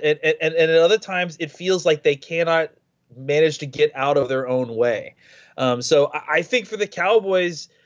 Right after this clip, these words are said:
I, I feel like a broken record, but for them, they just need to go out and they need to attack on, on early downs. They're one of the best early down teams in the N F L on offense. And I, where they've had problems, where I feel like it ends up where they live and die is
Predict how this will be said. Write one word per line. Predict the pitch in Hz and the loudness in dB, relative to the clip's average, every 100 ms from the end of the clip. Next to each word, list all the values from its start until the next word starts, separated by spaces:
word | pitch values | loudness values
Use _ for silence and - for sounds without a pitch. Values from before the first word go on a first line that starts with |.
| _ _ _ _ - - | _ _ _ _ -20 -10
I, | 180 180 175 170 | -8 -4 -4 -2
I | 170 | 0
feel | 214 233 | 4 4
like | 214 | 4
a | 165 | -2
broken | 180 208 202 | 0 0 0
record, | 156 180 208 175 139 | -2 -2 -2 -2 0
but | 160 | 0
for | 175 | -2
them, | 160 185 220 170 | -4 -2 -2 0
they | 165 | -2
just | 156 190 180 | -2 -10 -10
need | 185 | -8
to | 180 | -4
go | 151 175 180 | 2 4 4
out | 156 160 160 | 2 0 0
and | 143 143 135 131 - _ 139 135 _ | 0 0 -2 -8 -18 _ _ _ _
they | 151 160 | -2 0
need | 175 175 | 0 -2
to | 196 | 0
attack | 156 - 160 165 190 | 0 0 -2 -2 -2
on, | 160 160 151 | -4 -6 -6
on | 147 147 | -8 -4
early | 147 160 180 | 2 4 4
downs. | 160 143 139 135 | 2 0 0 -2
They're | 175 180 160 | 0 0 -2
one | 151 165 247 | -8 0 2
of | 269 | 2
the | 196 | 0
best | 160 160 - | 2 2 2
early | 151 151 147 | 4 4 2
down | 135 131 135 | 0 -2 -4
teams | - 127 117 | -10 -10 -8
in | 120 | -10
the | 110 110 | -8 -4
N | |
F | 104 - | -4 2
L | 120 107 | 4 4
on | 101 98 | 2 -2
offense. | 92 - 64 - - | -6 -8 -14 -12 -4
And | - 143 | 0 0
I, | 139 - - - | -2 -10 -16 -6
where | 143 165 202 | 4 6 6
they've | 208 175 | 4 2
had | 180 196 - | 0 -2 -2
problems, | 185 202 233 151 147 170 | -4 -2 -2 -2 -6 -6
where | 147 175 202 | 0 0 2
I | 170 | -2
feel | 147 202 196 | -2 0 2
like | 170 147 | 2 0
it | 156 151 | -4 -2
ends | 175 160 | -2 0
up | 160 151 | 0 -2
where | 143 147 | 0 2
they | 147 143 | 2 0
live | 156 165 | -2 -2
and | 135 | -4
die | 135 131 151 127 135 | -4 -2 0 0 0
is | 139 139 131 | -2 -2 -4